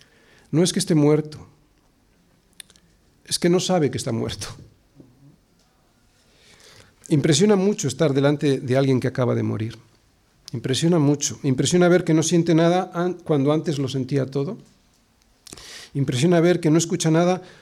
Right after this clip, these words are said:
cuanto a-, cuando antes lo escuchaba todo y, y respondía a eso que escuchaba. Y lo es,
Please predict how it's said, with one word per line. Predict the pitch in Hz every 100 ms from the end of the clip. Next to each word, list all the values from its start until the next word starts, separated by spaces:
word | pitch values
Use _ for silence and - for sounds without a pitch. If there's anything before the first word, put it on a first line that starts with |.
| _ -
cuanto | 151 143 156
a-, | 180 190
cuando | 156 147 139
antes | 170 190 170
lo | 143
escuchaba | 143 143 - 170 165 147
todo | 143 156 208 165
y, | 143 151 151
y | 165
respondía | 143 156 151 147 226 185
a | 143
eso | 151 160
que | 147 139
escuchaba. | 135 143 - 147 156 208 - _ _ _ _ _ _ _ _ _ _ _ _ _ _ _
Y | 156
lo | 147 165
es, | 185 -